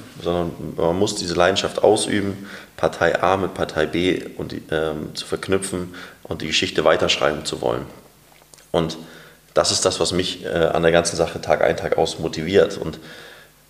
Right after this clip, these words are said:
eine, äh, eine Geschichte ist aber auch nicht nur eine, in der ich, in dem Haus, in dem ich wohne und das Kind aufgezogen habe, sondern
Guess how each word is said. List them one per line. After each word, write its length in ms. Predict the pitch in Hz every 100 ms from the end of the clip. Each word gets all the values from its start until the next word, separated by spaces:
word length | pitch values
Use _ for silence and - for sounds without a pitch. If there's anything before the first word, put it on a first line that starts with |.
| _ _
eine, 120 | 85
äh, 560 | 82 - 87 82 80 76 -
eine 140 | 90 85
Geschichte 380 | 85 - - 87
ist 120 | 82
aber 160 | 85
auch 100 | 85
nicht 240 | 92 92 -
nur 480 | 90 85 71 - -
eine, 300 | 82 82 -
in 160 | 82
der 200 | 80 85
ich, 260 | 82 82 -
in 120 | 82
dem 200 | 82 82
Haus, 240 | 92 113
in 80 | 90
dem 100 | 85
ich 120 | 80
wohne 400 | 78 82 82 80
und 340 | 62 80 78 -
das 140 | 76
Kind 220 | - 101 101
aufgezogen 680 | 90 - 82 - 80 73 -
habe, 120 | 71 - - - -
sondern 260 | 82 85